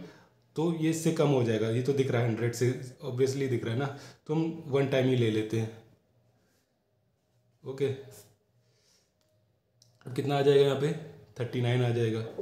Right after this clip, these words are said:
ठीक है, अब देखिए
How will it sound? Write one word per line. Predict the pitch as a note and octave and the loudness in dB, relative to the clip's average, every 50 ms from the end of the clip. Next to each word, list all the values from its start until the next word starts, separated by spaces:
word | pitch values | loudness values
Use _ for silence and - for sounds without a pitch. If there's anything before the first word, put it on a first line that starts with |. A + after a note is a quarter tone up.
| - - - - - - _ _ _ _ _ _ _ _ _ _ _ _ _ _ _ _ _ _ _ _ _ _ _ _ _ _ _ _ _ _ _ _ _ _ _ _ _ _ _ _ _ _ | -12 -12 -14 -20 -20 -20 _ _ _ _ _ _ _ _ _ _ _ _ _ _ _ _ _ _ _ _ _ _ _ _ _ _ _ _ _ _ _ _ _ _ _ _ _ _ _ _ _ _
ठीक | - C3 C#3 C#3 | -16 -16 -8 -6
है, | C#3 B2 - - - - - _ _ _ _ _ _ _ _ _ _ _ _ _ _ _ _ _ _ _ _ _ _ _ _ _ _ _ _ _ _ _ _ _ _ _ _ _ _ _ | -6 -6 -6 -10 -16 -20 -20 _ _ _ _ _ _ _ _ _ _ _ _ _ _ _ _ _ _ _ _ _ _ _ _ _ _ _ _ _ _ _ _ _ _ _ _ _ _ _
अब | - - B2 - - - | -12 -10 -10 -10 -8 -8
देखिए | C#3 C3 - D#3 D#3 D3+ C#3+ C#3 - | -8 -4 -2 0 0 0 0 -2 -4